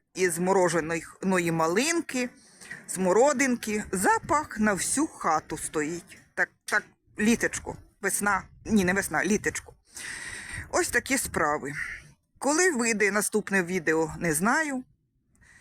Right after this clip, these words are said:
тому що, що показувати в морози. Але всіх я вас люблю,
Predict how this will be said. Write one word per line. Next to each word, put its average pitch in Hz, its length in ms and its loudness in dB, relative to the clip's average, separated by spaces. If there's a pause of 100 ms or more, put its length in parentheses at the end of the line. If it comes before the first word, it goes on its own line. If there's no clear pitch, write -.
(260)
тому 226 240 -2
що, - 200 -6
що 277 220 0
показувати 185 640 -2
в 175 40 2
морози. 151 500 -2 (1300)
Але 214 200 0
всіх - 300 0
я 196 80 2
вас 170 240 0
люблю, 208 380 0